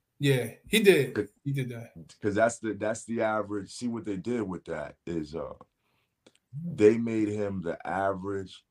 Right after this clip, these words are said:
Speaker 2: nine-to-five worker
Speaker 1: Yeah.
Speaker 2: of Wall Street. You know what I mean? That was his
Speaker 1: Exactly.
Speaker 2: whole personality. But then he's in, you know, T V A.
Speaker 1: Right.
Speaker 2: You know what I mean? So that's what they had. They had the whole nine-to-five,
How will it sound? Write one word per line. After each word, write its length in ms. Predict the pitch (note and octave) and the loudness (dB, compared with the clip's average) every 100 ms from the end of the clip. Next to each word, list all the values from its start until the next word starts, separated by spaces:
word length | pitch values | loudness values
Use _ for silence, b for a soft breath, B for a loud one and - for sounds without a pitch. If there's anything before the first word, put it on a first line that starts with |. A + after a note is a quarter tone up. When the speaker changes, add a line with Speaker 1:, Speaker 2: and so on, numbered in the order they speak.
| _ | _
Speaker 2:
nine-to-five 1080 | D#2 E2+ F2+ F2+ F2 D#2+ - E2+ D#2 D2+ D2 _ _ _ _ _ - - | -10 -6 -4 -4 -6 -8 -4 -2 0 -2 -6 _ _ _ _ _ -20 -8
worker 600 | F2+ F2 - D#2+ D#2 C#2+ _ _ | -4 -4 -4 -6 -6 -10 _ _
Speaker 1:
Yeah. 240 | C#3+ D3+ B2+ | 2 4 4
Speaker 2:
of 160 | D2+ | 0
Wall 280 | D2 E2+ E2+ | -2 0 0
Street. 440 | - - D#2+ D2 C#2+ _ _ _ _ _ _ _ _ _ _ _ | -2 -8 -8 -8 -14 _ _ _ _ _ _ _ _ _ _ _
You 100 | F#2 | -2
know 80 | G2 | 2
what 80 | G2+ | 2
I 40 | |
mean? 240 | G#2+ A2 G#2 | 2 2 4
That 160 | G2 | 4
was 160 | F#2+ C3+ | 4 2
his 100 | C3 | 4
Speaker 1:
Exactly. 180 | C#3 C3 | 4 4
Speaker 2:
whole 160 | - | 0
personality. 880 | - F#2 - F2+ F2 D#2+ D2 - - _ _ _ _ | -2 -2 0 -2 -2 -2 -4 -10 -16 _ _ _ _
But 160 | E2 D#2 | -6 -2
then 200 | F#2 F2+ | -2 0
he's 340 | F2+ F#2 E2 | -2 -4 -4
in, 220 | E2+ E2 D#2+ | -6 -6 -4
you 120 | F#2 | -4
know, 220 | D2+ - _ _ - | -4 -8 _ _ -8
T 200 | A#2 G#2 | -2 -2
V 280 | F#2 F#2+ F#2 | -2 -2 0
A. 220 | D2+ G1+ _ _ _ _ _ _ _ - | -2 -6 _ _ _ _ _ _ _ -4
Speaker 1:
Right. 200 | C3 C3+ | 2 4
Speaker 2:
You 60 | |
know 60 | A2 | 4
what 100 | A2 | 0
I 60 | G#2+ | 0
mean? 280 | A#2 B2 B2+ | 0 0 -2
So 420 | - G#2 F2 - B B - - - - _ - | 2 2 2 -2 B B -18 -18 -20 -20 _ -12
that's 280 | - A2+ A2 | 0 2 2
what 120 | A2 | 0
they 120 | G#2 | 2
had. 220 | G#2+ G#2 F#2+ | 4 2 0
They 80 | |
had 160 | G#2 G2 | -2 -2
the 80 | G2 | -2
whole 260 | G2+ G2+ G2+ | -2 -2 -2
nine-to-five, 1000 | G2 G2+ G2+ F#2+ - F#2 F#2+ F#2+ F#2 | -2 -2 -2 -4 -6 -2 -2 -2 -6